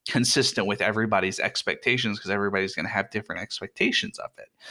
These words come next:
And so making sense to everyone at the table is more a matter of, um, having the kind of acceptance from the players. And I think you do have the level of acceptance from the players that you need, that some things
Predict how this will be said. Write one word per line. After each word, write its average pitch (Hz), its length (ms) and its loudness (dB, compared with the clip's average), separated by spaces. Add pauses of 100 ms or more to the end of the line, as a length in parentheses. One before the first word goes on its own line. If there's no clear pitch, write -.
(240)
And 104 240 4
so 98 480 4
making 107 420 2
sense 131 640 2
to 101 320 0
everyone 101 420 0
at 82 120 -4
the - 60 -6
table 139 460 4
is 107 140 0
more 104 360 4
a 92 80 2
matter 95 520 2
of, 95 340 2 (480)
um, 98 460 6
having 113 540 2
the 98 120 2
kind 101 400 0
of 90 160 0
acceptance - 540 -2
from 95 180 -2
the 90 80 -2
players. 156 320 2
And 110 80 0
I 139 80 2
think 175 220 -2
you 131 100 -2
do 208 220 8
have 156 400 2
the 92 220 4
level 104 360 2
of 95 100 -2
acceptance 104 460 -2
from 87 220 -8
the - 80 -12
players - 360 2
that - 140 -8
you 104 140 -12
need, - 380 -10 (420)
that 113 180 4
some 139 320 6
things 110 720 4